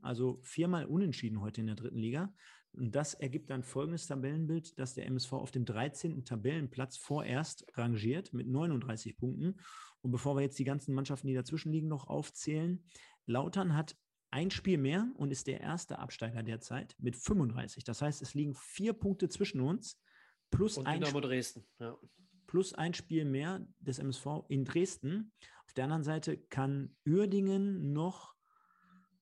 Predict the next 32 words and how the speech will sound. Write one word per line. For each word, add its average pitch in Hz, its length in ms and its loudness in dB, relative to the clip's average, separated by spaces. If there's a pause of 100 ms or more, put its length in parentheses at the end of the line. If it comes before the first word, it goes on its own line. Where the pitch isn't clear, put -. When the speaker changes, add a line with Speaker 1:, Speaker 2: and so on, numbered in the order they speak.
Speaker 1:
nee, 135 160 6
die 104 100 4
haben 151 100 2
auch 170 140 2
zweiunddreißig 110 460 0
Spiele. 110 320 -2 (240)
Also 117 160 2
die 127 160 2
haben 147 200 0 (120)
auch - 200 -4
genauso 151 300 0
viele 156 180 -4
Spiele 160 360 -2
und 123 180 0
sechs - 260 -4
Punkte 185 300 -2
Rückstand 175 400 -4
und 131 140 0
Lautern 135 460 0
hat, 127 280 0
ähm, 120 480 -2 (100)
vier 160 280 0
Punkte 151 340 -2
Rückstand 139 500 -2
und 123 220 -4
ein 123 140 0
Spiel 117 240 0
sogar 113 200 2
mehr. 110 300 0 (220)
Von 113 240 -4
daher, 151 520 -2 (1500)
äh, 151 160 4